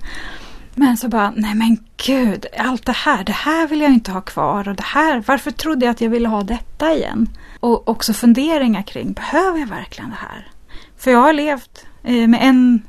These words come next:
stor och en lite mindre ryggsäck nu, eh, under rätt så lång tid. Och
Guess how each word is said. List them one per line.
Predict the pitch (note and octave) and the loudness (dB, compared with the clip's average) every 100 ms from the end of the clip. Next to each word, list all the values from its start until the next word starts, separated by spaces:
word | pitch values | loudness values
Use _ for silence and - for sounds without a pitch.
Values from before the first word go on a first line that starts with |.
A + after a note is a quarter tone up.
| - | -12
stor | - C#4 A#3 A3+ | -6 0 2 4
och | G#3+ | 2
en | G#3 | 2
lite | G3+ - | 2 6
mindre | G#3 G3+ G3+ | 6 8 4
ryggsäck | G3+ G3+ - A#2 - - | 0 -2 -2 -6 -4 -4
nu, | G3 - - - - - | -2 -4 -10 -18 -10 -2
eh, | G#3+ G#3 G#3 A3 | 0 2 2 4
under | G3+ G3+ | 6 4
rätt | G3+ | 0
så | - | 0
lång | G3 G3 G3+ | 0 0 0
tid. | A3 G#3+ A3 - - - - - - _ | -2 -4 -6 -12 -14 -14 -14 -18 -20 _
Och | C4+ C4+ | -18 -12